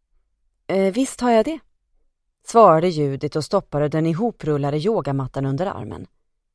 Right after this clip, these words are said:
Faith sken upp. "Så bra, kom med." Med handen fortsatt på Judiths axel förde hon henne längre bort ifrån de andra och till andra sidan av salen. Judith kände hur hennes granne Andrea, som envist drog med henne till yogan varje vecka, studerade dem.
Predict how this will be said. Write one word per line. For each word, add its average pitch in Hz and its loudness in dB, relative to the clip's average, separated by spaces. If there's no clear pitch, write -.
Faith 147 2
sken 185 -2
upp. - -18
"Så 196 2
bra, 190 -2
kom 220 6
med." 220 -4
Med 202 4
handen 175 2
fortsatt 165 -6
på 196 -4
Judiths 151 -6
axel 147 -4
förde 151 0
hon 147 -2
henne 156 -2
längre 175 -2
bort 135 -6
ifrån 139 -6
de 151 -2
andra 143 -4
och - -8
till 214 4
andra 143 0
sidan 139 -6
av 190 -6
salen. - -12
Judith 165 0
kände 156 -2
hur 143 -4
hennes 143 -4
granne 156 -2
Andrea, 170 -2
som 185 -8
envist 165 -4
drog 180 -4
med 139 -2
henne 139 -4
till 151 -8
yogan 160 0
varje 143 0
vecka, 139 -4
studerade 156 -6
dem. 202 -10